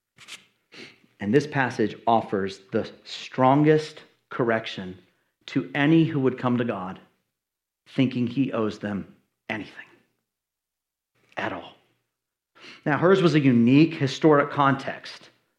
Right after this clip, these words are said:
right? She was out, literally outside the people of God.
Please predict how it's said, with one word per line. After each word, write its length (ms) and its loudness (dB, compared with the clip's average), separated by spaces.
right? 220 -4
She 80 -8
was 180 -6
out, 300 0
literally 440 4
outside 400 0
the 60 -6
people 300 -4
of 80 -12
God. 240 -12